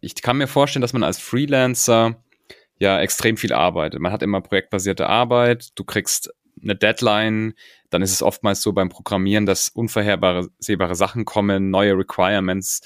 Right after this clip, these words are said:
die der Kunde haben möchte, die das komplette Projekt mal zerschießen können. Man ist ja eigentlich Dauer online und arbeitet wahrscheinlich auch viel am Wochenende. Wie ist es bei dir so? Versuchst du da harte Grenzen zu finden oder bist du wirklich, wenn du in so einer Projektphase bist,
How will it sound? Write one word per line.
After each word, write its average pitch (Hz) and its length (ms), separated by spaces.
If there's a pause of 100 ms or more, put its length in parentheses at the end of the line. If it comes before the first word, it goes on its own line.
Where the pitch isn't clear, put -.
(320)
die 104 60
der 98 120
Kunde 107 340
haben 95 280
möchte, 95 260
die 98 100
das 90 240
komplette 92 760
Projekt 95 380
mal 92 160
zerschießen 101 520
können. 95 400 (600)
Man 101 120
ist 123 140
ja 117 100
eigentlich 107 360
Dauer 98 520
online 101 440
und 90 100
arbeitet 90 280
wahrscheinlich 92 400
auch 80 80
viel 95 180
am 87 120
Wochenende. 82 460
Wie 98 40
ist 104 140
es - 60
bei 104 120
dir 117 220
so? 139 180
Versuchst 117 380
du 110 40
da 95 220
harte 104 300
Grenzen 131 400
zu 139 160
finden 160 420
oder 101 200
bist 101 180
du 98 80
wirklich, 101 240
wenn 98 120
du 95 60
in 92 60
so 90 80
einer 90 100
Projektphase 92 560
bist, - 400